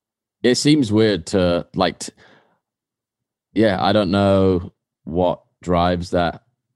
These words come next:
response of, like, "I'm gonna take a massive public stance against a technology that is clearly growing at a ridiculous pace,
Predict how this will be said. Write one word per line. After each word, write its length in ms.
response 680
of, 120
like, 300
"I'm 200
gonna 180
take 520
a 520
massive 760
public 400
stance 540
against 300
a 60
technology 600
that 140
is 120
clearly 800
growing 580
at 280
a 80
ridiculous 720
pace, 580